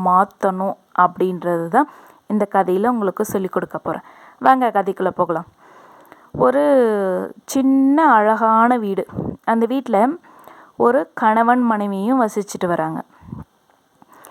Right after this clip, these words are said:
அப்ப அவரோட கணவர் வெளியிலிருந்தே கத்திக்கிட்டு வராரு, "ஏ லதா, லதா, லதா, லதா" அப்படின்ட்டு.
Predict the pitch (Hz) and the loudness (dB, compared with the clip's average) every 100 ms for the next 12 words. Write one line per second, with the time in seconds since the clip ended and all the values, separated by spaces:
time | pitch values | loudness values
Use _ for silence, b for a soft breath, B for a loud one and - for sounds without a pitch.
0 | B B B 247 247 254 277 262 180 180 | B B B -2 0 2 2 2 -4 -14
1 | _ b b b 233 220 208 196 - 226 | _ b b b 2 2 2 -2 -2 0
2 | 254 240 - - 226 247 269 269 247 233 | 2 0 -4 -2 0 2 2 2 2 0
3 | 220 247 220 196 - 226 233 226 196 196 | -2 0 -2 -4 -10 -8 -2 -2 -2 -2
4 | 196 - - b b b 247 277 262 247 | -4 -6 -16 b b b 2 4 4 4
5 | 262 262 269 262 233 - 240 247 254 233 | 6 6 6 4 -2 2 4 4 4 0
6 | 233 214 214 220 196 - 185 196 - 190 | 0 2 2 0 -4 -2 0 0 -2 -8
7 | 170 | -8